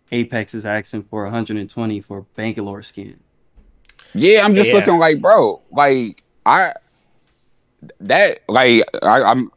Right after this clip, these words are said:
Speaker 2: you know, I'm how I feel about money, bro. Like, that, that pisses me off because, like, y'all telling me y'all this cold where y'all can sell y'all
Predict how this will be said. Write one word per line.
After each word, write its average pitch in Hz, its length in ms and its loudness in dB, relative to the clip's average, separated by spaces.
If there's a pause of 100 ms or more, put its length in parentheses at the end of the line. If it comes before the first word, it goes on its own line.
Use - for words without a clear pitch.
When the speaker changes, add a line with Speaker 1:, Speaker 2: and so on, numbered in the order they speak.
Speaker 2:
you 107 120 -8
know, 120 80 -4
I'm 139 220 0
how 127 260 0
I - 40 -8
feel 135 180 -10
about 117 260 -6
money, 120 220 -12
bro. 90 240 -10
Like, 87 400 -14
that, 120 340 -4
that 139 200 -2
pisses 139 360 -8
me 117 140 -2
off 135 200 -2
because, 104 360 -6
like, 101 360 -4 (300)
y'all 131 300 0
telling 139 280 -2
me 123 120 -4
y'all 117 340 2
this 127 220 -4
cold 123 540 -2 (500)
where 104 160 -2
y'all 123 200 4
can 107 140 -6
sell 123 320 0
y'all 113 480 2